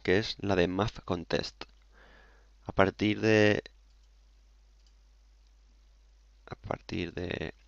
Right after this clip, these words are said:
esa variable, pues podemos crear el resto de objetos. Em,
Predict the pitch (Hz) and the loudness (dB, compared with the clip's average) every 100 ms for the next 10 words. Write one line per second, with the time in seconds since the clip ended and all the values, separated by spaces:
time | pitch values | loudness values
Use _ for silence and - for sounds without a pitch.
0 | - 104 104 101 110 135 143 170 - 98 | -2 0 2 4 6 6 4 0 0 -2
1 | - 104 92 95 95 92 101 104 98 95 | 0 0 0 0 2 6 6 4 2 -2
2 | - 90 82 - - - - - - - | 2 0 2 -2 -2 -4 -8 -18 -20 -20
3 | - - - - - _ _ _ _ _ | -20 -20 -20 -20 -20 _ _ _ _ _
4 | - 110 110 107 104 101 92 - | -2 0 0 -2 -4 -6 -8 -12